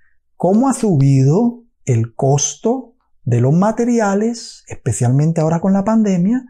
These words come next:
y el costo de la mano de obra, el labor, está costosísimo. Muy importante entonces revisar nuestra póliza de seguro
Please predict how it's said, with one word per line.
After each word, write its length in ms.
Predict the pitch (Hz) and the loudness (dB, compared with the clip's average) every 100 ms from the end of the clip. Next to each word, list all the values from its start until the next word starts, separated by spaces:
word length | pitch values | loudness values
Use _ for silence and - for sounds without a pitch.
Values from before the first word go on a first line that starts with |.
| _ - - - | _ -20 -20 -4
y 160 | 170 165 | 0 2
el 200 | 156 151 | 2 0
costo 580 | - 240 - - 220 202 | -2 0 -2 -4 -2 0
de 140 | 165 | 0
la 140 | 135 127 | 2 2
mano 640 | 139 160 175 170 170 - _ | 2 4 2 0 -2 -10 _
de 440 | 120 123 131 - - | -4 0 0 -2 -2
obra, 680 | 165 165 135 113 127 - _ _ _ _ _ | 0 0 -2 -6 -8 -12 _ _ _ _ _
el 340 | - 113 113 131 | -2 0 2 2
labor, 640 | 156 156 123 117 113 - _ | 4 2 0 -4 -10 -12 _
está 420 | - - 175 165 | -12 -6 -4 -4
costosísimo. 1000 | - 196 - - 127 214 190 - 120 135 - _ - _ _ - | -4 -6 -4 -6 -4 -2 -4 -4 -8 -10 -16 _ -20 _ _ 0
Muy 180 | 240 277 | 2 2
importante 600 | 240 180 156 185 196 202 | 2 0 0 2 2 2
entonces 840 | 180 180 175 165 185 - - _ | 0 2 0 0 -4 -6 -18 _
revisar 1000 | 160 143 170 170 160 151 220 220 - - _ _ _ _ | -4 0 2 2 2 0 0 -2 -6 -20 _ _ _ _
nuestra 560 | 156 151 - 151 131 - | 0 0 0 -2 -4 -4
póliza 760 | 180 196 202 190 - 185 - _ | 0 2 2 -2 -4 -6 -8 _
de 200 | 151 127 | -2 -2
seguro 680 | - 113 123 123 113 - | -2 -4 0 -2 -2 -10